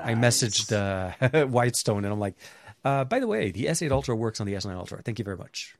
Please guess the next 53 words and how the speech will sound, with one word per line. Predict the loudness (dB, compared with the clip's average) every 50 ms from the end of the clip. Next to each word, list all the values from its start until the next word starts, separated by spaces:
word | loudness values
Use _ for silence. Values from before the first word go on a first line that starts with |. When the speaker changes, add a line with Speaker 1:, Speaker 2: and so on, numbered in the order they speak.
| _ _
Speaker 1:
And, | -12 -12 -12 -14 -18 -20 -20 -20 _ _ -6
you | -4 -2
know, | 0
it's | 0 0 2 2 2 2 2
Speaker 2:
And | 0 0 0 -2 -2 -4 -6 -6
goodbye. | -4 -4 -2 -4 -4
Speaker 1:
See, | -6 -8 -8 -8 -10 _ _ -10 -6
yeah, | -4 -4 -4 -6 -6 -4
no, | -4 -4
no. | -4 -6 -6 -6 -8 -6 -4 -6 -6 -6 -4 0
Uh, | 4 4 4 4
so | 4 4 6
there'll | 6 6
be | 6 6 6
more | 6 4 4
content. | 4 4 4 4 2 0 0 -4 -2 0
Hopefully | 0 0 2 0 0
we'll | 0 0 0
be | 0 0
able | 0 0 0
to | -2 -2
talk | 0 -2 -2 0
about | -2 -2 -4 -4
more | -4 -4 -4 -4
opinions | -4 -4 -4 -4 -4 -4 -4
on | -4
my | -2 -2 -2
side. | 0 2 2 2 2 0 -2 -8 -20 -20 _
Definitely | -2 0 0 2 2 2 2
looking | 0 0 -2 -4 -2
forward | 0 0 2 2 0 -2
to | -6 -4
your, | -2 -2 0 0 0 -2 -2
uh, | -4 -4 -4 -6
to | -6 -6 -6
your | -6 -4
video | -4 -4 -4 -4
next | -4 -6 -8 -8 -6 -6
week. | -6 -6 -6 -10 -16 -20 -20 -20 -20 -20 -6 -2
I | 0 2 2
am | 2 4 4
also | 4 2 2 2 2 2
going | 2 2 0 0 0 -2
to | -4 -8 -8 -6 -4 -4 -4 -4 -6 -6 -8 -8 -10 -10 -12 -14 -18 _ _ _ _ -4
pretty | -2 0 0
much | 0 0 -2 0 0
take | 2 2 2 2
a | 0
nice | -2 -2 -2 -4 -4
little | -4 -4 -4 -4
three-day | -6 -4 -4 -2 -2 -2 -2 -4
break | -2 0 0 0 0 -2 -4
from, | -6 -6 -6 -6 -6